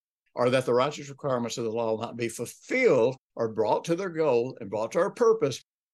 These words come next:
uh, in us who do not walk after the flesh, but according to the Spirit."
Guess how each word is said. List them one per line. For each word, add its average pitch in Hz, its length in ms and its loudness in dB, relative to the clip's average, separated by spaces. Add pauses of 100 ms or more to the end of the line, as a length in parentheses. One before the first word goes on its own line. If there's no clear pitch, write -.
(120)
uh, 131 200 -4
in 147 200 2
us 190 420 2
who 147 240 -4
do 147 480 2
not 139 360 -2
walk 131 380 -2
after 131 340 -4
the - 120 -6
flesh, 110 480 -2 (240)
but 127 420 4 (320)
according 117 540 -2
to 123 120 -8
the 104 100 -6
Spirit." 90 380 -8